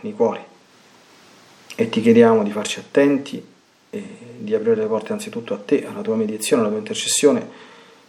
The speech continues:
perché sarai tu a prendere per mano i tuoi figli devoti che lo desiderano e portare in questo mondo tutto di cielo.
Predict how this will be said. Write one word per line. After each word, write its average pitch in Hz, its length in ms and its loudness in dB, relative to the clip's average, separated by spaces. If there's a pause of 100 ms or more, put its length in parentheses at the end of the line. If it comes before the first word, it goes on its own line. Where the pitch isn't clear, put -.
perché 113 240 0
sarai 110 300 2
tu 117 140 -2 (380)
a 101 80 -8
prendere 104 400 6
per - 120 0
mano 107 240 2
i 101 60 0
tuoi 107 100 -2
figli 120 220 4
devoti 107 480 2 (320)
che 127 120 4
lo 127 100 8
desiderano - 600 -2
e 233 80 0
portare 226 460 0
in 202 80 -2
questo 226 280 -6
mondo 87 420 -8
tutto 113 340 -6
di 95 100 -8
cielo. - 320 -8